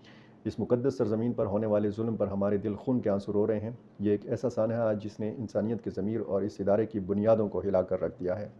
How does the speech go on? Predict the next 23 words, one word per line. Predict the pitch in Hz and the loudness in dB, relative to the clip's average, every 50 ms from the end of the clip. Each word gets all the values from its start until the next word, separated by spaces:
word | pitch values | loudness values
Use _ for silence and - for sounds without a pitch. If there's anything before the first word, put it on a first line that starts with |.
| - - - - - - - - - - - - - - - - - - - - - | -20 -20 -20 -20 -20 -20 -20 -20 -20 -20 -20 -20 -20 -20 -20 -20 -20 -20 -16 -10 -4
وزیر | 110 98 120 127 | 0 4 6 6
اعظم | 135 131 139 | 6 6 4
شہباز | 123 131 123 117 120 120 | 2 2 4 4 4 4
شریف | - 127 120 120 | 2 0 0 0
کا | 127 | -2
کہنا | 107 123 120 127 127 | 0 0 2 2 4
تھا | 127 131 | 4 2
کہ | 123 123 | 2 2
جب | 107 107 101 98 | 0 0 0 2
غزہ | 107 107 123 131 | 2 2 2 2
میں | 123 117 | 2 2
بچے | 110 104 113 - - | 2 0 -2 0 0
اپنے | 117 113 110 101 95 | 0 0 0 0 0
گھر | 113 117 | 0 0
کے | - 123 | 0 -2
ملبے | 110 104 107 110 113 120 120 | 0 0 0 0 2 0 0
تلے | 117 - 113 110 107 | 0 0 0 0 2
دفن | 101 107 107 - 127 113 | 0 0 -2 -2 -4 -4
کیے | - 107 101 | -2 -2 0
جا | 95 101 95 95 | 2 4 4 4
رہے | 98 95 | 2 0
ہیں | 101 113 104 | -2 -4 -4
تو، | - 110 107 107 | -2 -2 0 0